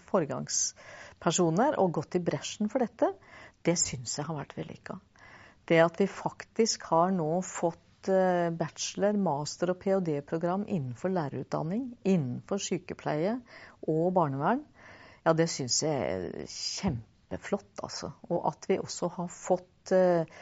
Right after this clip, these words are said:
det som var tidligere disse veverskene, som det het, opp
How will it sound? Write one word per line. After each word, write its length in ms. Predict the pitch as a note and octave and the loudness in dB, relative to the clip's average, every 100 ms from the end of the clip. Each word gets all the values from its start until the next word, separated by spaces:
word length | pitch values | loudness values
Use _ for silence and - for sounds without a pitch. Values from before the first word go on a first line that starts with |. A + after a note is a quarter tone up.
| - - | -20 0
det 140 | E3+ D#3 | 2 4
som 240 | F#3+ F#3+ | 2 4
var 220 | D#3+ D#3+ | 4 4
tidligere 880 | F3+ F3 - G3+ D3 C#3 D3 F#3 F#3 | 4 -2 0 0 0 0 2 2 2
disse 380 | E3+ - E3+ F3 | -2 -2 2 4
veverskene, 800 | F3 F#3+ C#3+ C3 - D3+ D#3 F3+ | 6 6 6 0 -2 -2 0 -2
som 220 | - F3 | -2 0
det 160 | F3+ F#3 | 2 4
het, 320 | A3 - - - - - - - - - - | 4 0 -14 -16 -16 -18 -16 -18 -20 -20 0
opp 260 | - - | 0 0